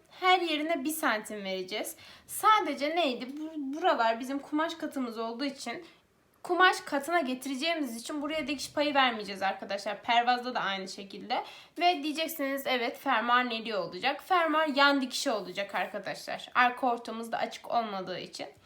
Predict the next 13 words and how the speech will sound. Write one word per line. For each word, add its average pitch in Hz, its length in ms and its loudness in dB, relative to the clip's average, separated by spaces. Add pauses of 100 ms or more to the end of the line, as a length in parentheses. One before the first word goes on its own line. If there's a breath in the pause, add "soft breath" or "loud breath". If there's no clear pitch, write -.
(300 loud breath)
O 466 160 4
yüzden 320 280 4
hem 381 200 0
arkanın 339 460 2
pervazını 220 520 0
hem 294 180 0
önün 294 220 0
pervazını 208 720 -4
da 330 220 0 (680 loud breath)
bu 392 120 -2
kısmına 254 500 -2 (240)
pay 311 360 4
vermeyeceğiz. - 840 -2